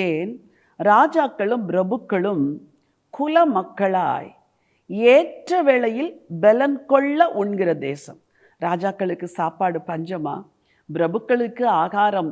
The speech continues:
தட்டுப்பாடா? இல்லவே இல்லை. விரும்பியதையெல்லாம் சாப்பிடலாம், நினைப்பதையெல்லாம் சாப்பிடலாம். இன்றைக்கு பல வாலிபர்கள் தங்கள் உணவு பழக்கத்தில் கட்டுப்பாடோடு இருந்தாலும், பல வாலிபர்கள்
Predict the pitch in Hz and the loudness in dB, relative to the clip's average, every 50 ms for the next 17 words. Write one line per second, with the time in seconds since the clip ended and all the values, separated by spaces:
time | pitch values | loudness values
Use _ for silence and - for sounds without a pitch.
0 | - - 143 - - - 208 214 - 165 147 139 151 165 - - _ - 170 156 | -8 -10 -12 -10 -8 -8 -8 -4 -4 -6 -6 -6 -10 -12 -14 -18 _ -12 -10 -10
1 | 147 156 180 202 247 262 233 170 147 - - _ _ _ - 156 185 202 220 220 | -8 -8 -10 -10 -10 -10 -8 -10 -10 -10 -14 _ _ _ -4 -4 -2 -2 -2 -4
2 | 220 233 233 233 233 233 233 240 233 240 240 233 - - 196 156 143 - - - | -4 -4 -4 -4 -4 -4 -4 -2 -4 -4 -4 -8 -8 -4 -2 -2 -2 -4 -8 -12
3 | - - - - _ - 180 185 190 202 240 247 - - 285 269 277 269 269 262 | -12 -12 -12 -14 _ -6 -4 -4 -4 -4 -6 -8 -6 -6 -6 -4 -4 -4 -4 -4
4 | 262 254 254 247 - - 170 - - - 202 240 - - _ _ _ _ _ _ | -4 -4 -6 -6 -6 -8 -8 -8 -8 -14 -20 -20 -20 -20 _ _ _ _ _ _
5 | _ _ - 233 240 240 208 214 214 220 - - 202 196 226 277 294 262 226 202 | _ _ -8 -6 -6 -4 -4 -6 -10 -10 -4 0 0 2 4 2 2 2 2 2
6 | 208 220 214 185 190 180 175 185 180 175 139 - - - - _ _ _ - - | 2 0 -2 -4 -2 -2 -2 0 -2 -2 -2 -6 -10 -14 -20 _ _ _ -6 -4
7 | 202 202 190 185 180 170 170 185 208 247 262 226 - 202 185 180 - - 180 - | -4 0 0 0 0 0 0 0 -2 -2 -4 -4 -4 -4 -4 -4 -4 -6 -8 -6
8 | 180 170 160 - 160 151 - - 196 - - 180 165 170 175 175 180 185 185 156 | -6 -8 -6 -6 -8 -8 -6 -8 -10 -6 -4 -4 -4 -2 -2 -4 -4 -4 -4 -4
9 | 151 160 170 180 170 160 143 127 139 156 196 226 - _ _ _ _ _ _ _ | -4 -4 -4 -4 -2 -2 -2 -2 -4 -6 -6 -6 -8 _ _ _ _ _ _ _
10 | _ _ - 196 202 202 202 202 185 165 160 156 160 175 175 160 151 147 151 147 | _ _ -6 -2 0 2 4 4 2 2 2 0 2 0 -2 -2 -4 -6 -6 -8
11 | 165 | -8